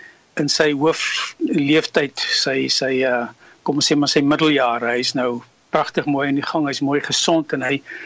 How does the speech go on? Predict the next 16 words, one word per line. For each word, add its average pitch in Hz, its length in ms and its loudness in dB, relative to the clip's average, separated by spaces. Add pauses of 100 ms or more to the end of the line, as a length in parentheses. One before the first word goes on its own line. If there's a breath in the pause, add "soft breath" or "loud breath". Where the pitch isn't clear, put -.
(120 loud breath)
staan 147 280 0
in 131 80 -2
brand. 147 380 0 (440 loud breath)
Ons - 180 0
typiese 160 400 2 (300)
ouetjie 147 260 2
sal 143 320 0 (160)
staan 143 320 0
nou 139 80 -2
al 139 220 0
vir 156 100 0 (140)
agt - 260 -4 (120)
biljoen 143 400 4
jare 135 360 2
in 127 140 0
brand 147 320 0